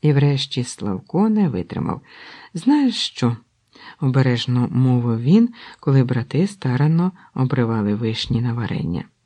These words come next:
Сашко називав ці дні мавп'ячим сезоном. «Я ось що надумав. Ну, щодо скарбу цього».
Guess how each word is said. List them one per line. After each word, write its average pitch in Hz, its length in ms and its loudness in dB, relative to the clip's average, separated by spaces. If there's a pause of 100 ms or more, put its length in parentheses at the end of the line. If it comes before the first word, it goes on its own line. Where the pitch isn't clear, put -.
(680)
Сашко - 520 -2
називав 127 540 0
ці 117 220 -4
дні 139 380 2 (340)
мавп'ячим 123 800 0
сезоном. 113 680 -2 (1200)
«Я 240 260 6
ось 135 240 2
що - 280 -4
надумав. 117 580 -2 (520)
Ну, 269 260 0
щодо 180 480 -4
скарбу 110 680 -6
цього». 104 380 -4